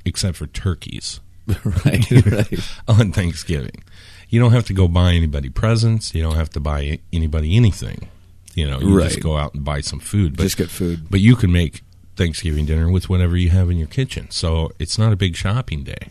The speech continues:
Speaker 2: Right.
Speaker 1: It's, but despite its, its,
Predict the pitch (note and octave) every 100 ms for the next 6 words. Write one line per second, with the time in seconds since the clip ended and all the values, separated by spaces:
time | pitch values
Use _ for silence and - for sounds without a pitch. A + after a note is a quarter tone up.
0 | - E2 F#2 D2+ D#2+ - F2+ - - -
1 | - G2+ E2+ F#2+ - - - - - -
2 | - - - E2 F2 F2 F2 E2+ A2 B2+
3 | C3 - E2+ - D2+ - F#2 D#2 -